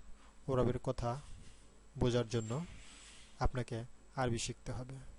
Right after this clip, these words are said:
অর্থাৎ, আমাদের প্রিয় কোনো ব্যক্তি যদি ভিনদেশি ভাষায় আমাদের কাছে একটি চিঠি পাঠাতো, তাহলে আমরা এর পাঠোদ্ধারে, অর্থাৎ মর্মোদ্ধারে হুড়োহুড়ি লাগিয়ে দিতাম,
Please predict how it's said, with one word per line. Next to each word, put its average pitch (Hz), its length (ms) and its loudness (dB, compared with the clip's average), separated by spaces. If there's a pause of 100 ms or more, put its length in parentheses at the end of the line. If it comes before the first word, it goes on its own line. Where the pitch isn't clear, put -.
(2250)
অর্থাৎ, 127 340 0 (260)
আমাদের 127 260 2
প্রিয় 147 260 4
কোনো 135 240 2
ব্যক্তি 127 440 4 (160)
যদি 123 420 2
ভিনদেশি 143 460 6
ভাষায় 131 360 6 (480)
আমাদের 127 360 4
কাছে 135 320 -2
একটি 131 280 -6
চিঠি 139 220 -2
পাঠাতো, 139 540 6 (1080)
তাহলে 143 520 8
আমরা 131 280 0
এর 127 220 2
পাঠোদ্ধারে, 131 580 10 (280)
অর্থাৎ 120 200 -2
মর্মোদ্ধারে 131 720 2
হুড়োহুড়ি 139 480 6
লাগিয়ে 113 320 -2
দিতাম, 123 320 -8